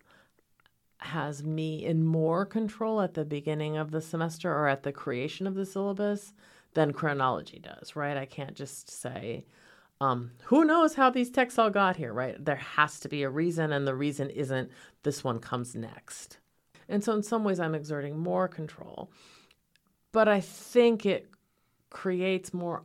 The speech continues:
options for creativity for my students. And I've been more interested in what they find out to say because I think that it takes away a certain amount of false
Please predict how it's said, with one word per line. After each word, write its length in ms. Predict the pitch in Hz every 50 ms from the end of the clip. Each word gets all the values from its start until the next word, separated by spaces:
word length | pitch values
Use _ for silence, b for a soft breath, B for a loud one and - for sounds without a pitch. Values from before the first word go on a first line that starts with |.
| _ _
options 460 | 165 170 175 185 - - 196 185 -
for 120 | - - 170
creativity 1000 | 165 - - 151 139 147 - - - 151 139 - - 160 - - 180 226 247 - _ _
for 100 | - 165
my 120 | 147 147 143
students. 560 | 135 - - - 151 151 160 160 160 160 165 -
And 160 | - 180 185
I've 160 | 190 190 190
been 140 | 233 233 226
more 260 | 226 233 240 226 233 -
interested 760 | - 196 196 196 - - 240 240 - - 277 294 302 302 302 b b b b b b b
in 180 | - 190 196 190
what 200 | 175 170 170 -
they 140 | 175 165 160
find 420 | 160 - 165 160 156 156 156 151
out 220 | 151 143 147 - -
to 120 | - 156
say 460 | 151 - - - 147 139 151 156 185
because 320 | 190 190 185 185 - 165 160
I 120 | 143 151
think 360 | 147 - - 160 160 156 160
that 180 | - 156 147 147
it 240 | 147 143 139 135 B B B B B B B B
takes 400 | - - 180 185 180 175 - -
away 360 | 160 143 147 151 147 147 147
a 80 | 143 143
certain 360 | 143 - - 151 135 - 147
amount 540 | 143 139 135 139 135 135 135 135 135 - -
of 600 | - 139 135 135 135 135 135 131 131 131 - - - _ _ _ _ _
false 1500 | - - - - - - - - - 208 190 185 185 185 190 190 190 190 - - - - - - - - - - - -